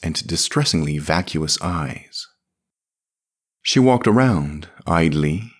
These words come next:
getting a feel for the place and the people in it. She was not the only attendee on the floor either. Many other visitors were staking out the terrain. Finding a plinth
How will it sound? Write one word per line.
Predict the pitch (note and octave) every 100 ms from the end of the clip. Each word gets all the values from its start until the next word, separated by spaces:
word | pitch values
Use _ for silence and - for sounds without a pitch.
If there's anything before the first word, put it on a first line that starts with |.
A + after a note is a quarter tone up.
| -
getting | F2 F2+
a | F2
feel | - C#3+ F#2+
for | D#2
the | C#2+
place | - C#2 C#2 - - -
and | D2
the | - D#2
people | - A#2 - -
in | -
it. | - - - _ _ _ _ _ _ _ _ _ _ _ _ _
She | -
was | F#2+ F2
not | A2+ D3 C3 -
the | D#2 F2+
only | A2 E2
attendee | D2 - A2 F#2+ D2 D2+
on |
the | D2
floor | - E2+ D#2+ D#2+
either. | G2+ - - - _ _ _ _ _ -
Many | F#2 D3+ C3 -
other | D2 C#2+
visitors | D#2 C#3 C3+ - - - -
were | -
staking | - - G2 - D2
out | C2 -
the | -
terrain. | - C#3 F3 - F#2+ _ _ _ _ _ _ _ _ _ _ _ _ _ _ _ _ _ _
Finding | - D3+ G#3 F#3+
a | A#2
plinth | - C3+ G#2+ - -